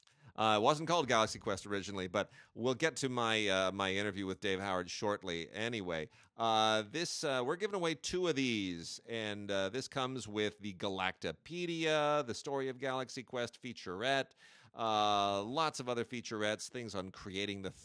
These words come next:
Thermians and, uh, i-, deleted scenes. It's really, really a lot of fun. It is a beautiful, beautiful Blu-ray. We're giving away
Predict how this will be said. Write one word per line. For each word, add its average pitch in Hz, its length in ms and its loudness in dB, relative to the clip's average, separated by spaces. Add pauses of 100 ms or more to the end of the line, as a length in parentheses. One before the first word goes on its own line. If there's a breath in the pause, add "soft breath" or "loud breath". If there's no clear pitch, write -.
Thermians 110 840 -4
and, 90 380 -8
uh, 90 360 0
i-, 92 380 -8
deleted 107 460 -6
scenes. 104 640 -8 (340 soft breath)
It's 156 220 -6
really, 101 560 -6
really 85 280 -4
a 80 60 -6
lot 78 180 -6
of 76 60 -12
fun. 78 380 -8
It 101 120 -6
is 92 140 -6
a 92 60 -4
beautiful, 104 640 -4
beautiful 92 320 -8
Blu-ray. 135 400 0
We're 113 140 -2
giving 127 240 -6
away 113 340 -2